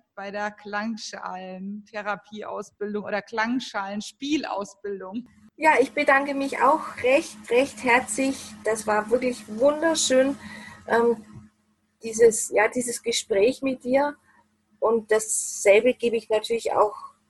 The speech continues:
Speaker 2: gerne wieder an dich zurück. Bleib gesund, ja?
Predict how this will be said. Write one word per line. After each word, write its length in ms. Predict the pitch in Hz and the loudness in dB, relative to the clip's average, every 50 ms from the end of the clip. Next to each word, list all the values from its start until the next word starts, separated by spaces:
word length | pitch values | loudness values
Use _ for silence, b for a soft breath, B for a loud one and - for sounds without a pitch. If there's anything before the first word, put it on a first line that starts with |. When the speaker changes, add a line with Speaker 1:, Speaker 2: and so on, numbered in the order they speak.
| _ _ | _ _
Speaker 2:
gerne 640 | 208 220 220 233 254 254 240 226 214 208 202 196 - | 0 2 4 4 6 6 6 6 4 2 0 -2 -6
wieder 280 | 196 208 208 208 - - | -4 0 0 2 2 0
an 80 | 202 | 0
dich 240 | 214 240 226 - - | -2 -4 -4 -6 -10
zurück. 500 | - - 226 233 247 269 262 - - - _ _ | -2 0 4 6 6 4 4 0 -8 -20 _ _
Bleib 320 | 196 196 196 196 196 - | 0 2 2 2 0 -2
gesund, 800 | - 226 214 - - 240 254 285 339 370 370 - - - - - _ _ _ - | -4 -6 -6 -2 2 4 4 4 4 0 -2 -4 -10 -14 -16 -18 _ _ _ -8
ja? 220 | 220 247 - | -6 -4 -6